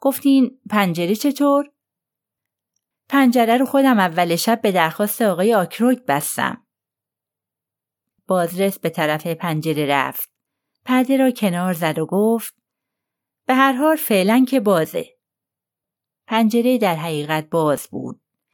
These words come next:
بازرس چراغی برداشت و قاب پنجره را روشن کرد. گفت: «قاتل از اینجا خارج شده. از همینجام وارد شده. نگاه کنید.» در نور چراغ چندین جای پا دیده می‌شد.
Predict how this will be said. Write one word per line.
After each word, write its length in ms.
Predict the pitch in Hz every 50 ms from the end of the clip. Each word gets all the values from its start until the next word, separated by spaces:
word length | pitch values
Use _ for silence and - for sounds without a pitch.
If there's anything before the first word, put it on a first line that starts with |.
| _
بازرس 500 | - 180 175 165 160 - 170 170 170 165
چراغی 460 | - - 175 160 165 175 185 202 196 175
برداشت 640 | 190 185 180 170 165 180 180 180 185 185 - - 185
و 80 | 175
قاب 340 | 170 - 175 185 214 220 240
پنجره 500 | 233 233 202 185 175 165 175 165 165 170
را 220 | 160 165 165 160 160
روشن 440 | 156 160 156 151 - 170 151 135
کرد. 400 | 131 - 139 131 123 113 127 - _ _ _ _ _ -
گفت: 500 | - 160 156 165 180 196 190 - - _ _ _ _ _ _ _ _ _ _ _ _ _ _ _ _ _ -
«قاتل 480 | - 185 170 165 165 - 220 226 254 -
از 180 | 214 185 160
اینجا 400 | 147 - 170 165 160 156 220 277
خارج 420 | 277 - 226 175 151 135 143 139 -
شده. 480 | - - 147 147 127 - 101 180 - _ _ _ _ _ _ _ -
از 200 | - 226 233 233 -
همینجام 600 | 240 269 320 302 247 196 175 165 226 247 254 240
وارد 360 | 220 196 175 175 214 240 240
شده. 460 | - - 175 147 139 139 107 - _ _ _ -
نگاه 420 | 160 160 156 160 170 165 190 -
کنید.» 560 | - 254 254 247 269 277 294 302 302 - _ _ _ _ _ _ _ _ _ _ _ _ _ _ _ _ _ _ _ _ _ _ _ _ _ _
در 160 | - 254 254 254
نور 260 | 247 277 277 269 247
چراغ 520 | 240 - 208 190 190 190 196 202 202 -
چندین 460 | - - 208 196 190 185 196 220 220
جای 320 | 208 214 202 180 165 156 165
پا 220 | 160 - 185 170
دیده 320 | 151 - 143 139 151 147 -
می‌شد. 460 | - - - - 139 117 - -